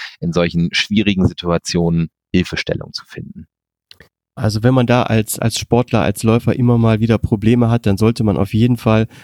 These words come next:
Speaker 2: auch mal seine Eisenwerte kontrollieren lassen.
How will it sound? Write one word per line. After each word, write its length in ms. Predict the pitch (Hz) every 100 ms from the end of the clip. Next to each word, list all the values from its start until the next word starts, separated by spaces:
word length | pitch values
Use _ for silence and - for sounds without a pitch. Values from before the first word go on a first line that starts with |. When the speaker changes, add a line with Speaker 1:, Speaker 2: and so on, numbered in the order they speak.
| -
Speaker 2:
auch 200 | - 107
mal 420 | 98 101 101 98 - - _
seine 300 | - 107 95
Eisenwerte 480 | - 92 135 95 -
kontrollieren 520 | - 85 87 85 80
lassen. 380 | 78 80 - 87